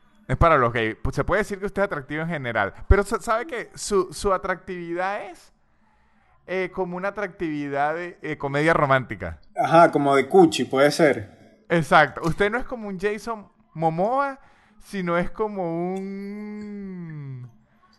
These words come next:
Speaker 1: como el, el, el amigo cool que también lo logra en las comedias románticas.
Speaker 2: <laughs> Entonces, como que se te quedaban bien-, se me quedan viendo,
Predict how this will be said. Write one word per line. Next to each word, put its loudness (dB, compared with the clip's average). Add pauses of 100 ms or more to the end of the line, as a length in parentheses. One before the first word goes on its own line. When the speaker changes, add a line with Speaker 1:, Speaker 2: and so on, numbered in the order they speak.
(600)
Speaker 1:
como 4
el, 2 (220)
el, -4 (120)
el 0
amigo 0
cool -4
que 0
también -4 (220)
lo 2
logra 0
en 0
las 2
comedias -2
románticas. 2
Speaker 2:
<laughs> 2
Entonces, 2
como 4
que 2
se 0
te 0
quedaban 6
bien-, 6
se -8
me -6
quedan 2
viendo, 2